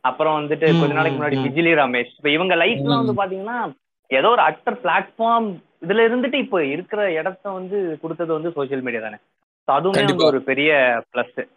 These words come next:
Speaker 1: சோஷியல் மீடியாக்கு. உங்களை வந்து ஒரு இது எதுவுமே இல்லாத ஸ்டேட்ல இருந்து எல்லாமே இருக்கிற ஸ்டேட்டுக்கு கொண்டு வந்து ஈஸியா டிரான்ஸ்ஃபார்ம் பண்ணிடுது. இப்ப பிஜிலி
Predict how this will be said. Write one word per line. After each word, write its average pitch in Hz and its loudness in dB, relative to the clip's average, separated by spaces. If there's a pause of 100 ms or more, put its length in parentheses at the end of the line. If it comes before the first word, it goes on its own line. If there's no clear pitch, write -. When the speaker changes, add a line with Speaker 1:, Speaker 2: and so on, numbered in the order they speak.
Speaker 1:
சோஷியல் 117 -10
மீடியாக்கு. 113 -10
உங்களை 120 -6
வந்து 151 0
ஒரு 131 0
இது 139 -4
எதுவுமே 214 2
இல்லாத 202 2
ஸ்டேட்ல 185 -2
இருந்து 190 -2
எல்லாமே 196 2
இருக்கிற 165 -2
ஸ்டேட்டுக்கு 147 -6
கொண்டு 131 -10
வந்து 160 -4 (180)
ஈஸியா 254 0
டிரான்ஸ்ஃபார்ம் 175 -2
பண்ணிடுது. 120 -4
இப்ப 131 -4
பிஜிலி 226 -2